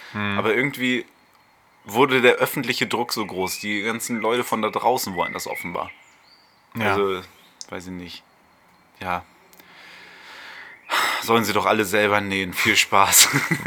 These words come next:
Speaker 2: Ich warte jetzt, bis, bis meine Lieferung kommt. Solange gibt's ein Küchentuch.
Speaker 1: Reden wir übers Wetter. <laughs> Das Ding ist, die, äh, Belgier, die reden nicht nur gerne übers Wetter, die reden eigentlich tatsächlich gerne über alles. Die finden es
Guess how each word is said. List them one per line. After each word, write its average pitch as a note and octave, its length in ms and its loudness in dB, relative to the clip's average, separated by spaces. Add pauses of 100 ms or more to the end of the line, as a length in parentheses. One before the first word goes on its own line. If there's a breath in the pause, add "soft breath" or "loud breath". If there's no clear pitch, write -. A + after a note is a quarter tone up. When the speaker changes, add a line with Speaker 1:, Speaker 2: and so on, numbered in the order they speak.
(440 loud breath)
Speaker 2:
Ich - 100 -10
warte A2 260 6
jetzt, F#2+ 380 -4
bis, - 400 -4
bis G#2+ 160 -4
meine G#2+ 180 -2
Lieferung G#2 400 -4
kommt. G2+ 220 -2
Solange F#2+ 320 -4
gibt's F#2+ 180 -10
ein F#2 140 -4
Küchentuch. - 580 -10 (720 loud breath)
Speaker 1:
Reden A2+ 200 4
wir G#2 60 4
übers - 260 -6
Wetter. F#2 280 -2 (180)
<laughs> E3 600 6 (1800 loud breath)
Das B2 140 4
Ding F3 140 6
ist, F#3+ 240 2
die, E3 260 4
äh, B2+ 320 6
Belgier, D#3 340 4
die C3 120 -2
reden D3 200 2
nicht D#3 160 -4
nur D#3+ 100 2
gerne C3+ 220 2
übers A#2 240 2
Wetter, B2 220 2
die A2 120 0
reden B2 260 0
eigentlich A#2+ 280 -2
tatsächlich - 440 -4
gerne A2+ 260 4
über A2+ 300 0
alles. G2 360 2
Die A2 100 -4
finden C#3 300 -2
es - 260 -4